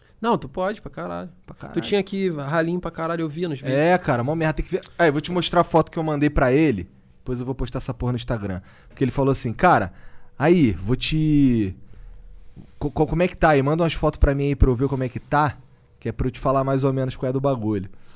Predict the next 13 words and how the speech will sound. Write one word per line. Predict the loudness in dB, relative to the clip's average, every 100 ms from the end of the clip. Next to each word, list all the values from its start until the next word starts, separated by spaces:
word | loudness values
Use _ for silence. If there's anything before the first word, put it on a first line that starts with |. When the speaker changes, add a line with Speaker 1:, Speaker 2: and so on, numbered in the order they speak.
| -20 -20 -18 -8
Speaker 2:
Aí | -6
eu | -4
mandei | -4 -6
essa | -6 -8
foto | -8 -10
aqui | -10
pra | -10 -8
ele | -8 -10
aqui, | -12 -12 -12
ó. | -14 -20 _ -12
Olha | -12
que | -10
merda. | -10 -8 -10 -12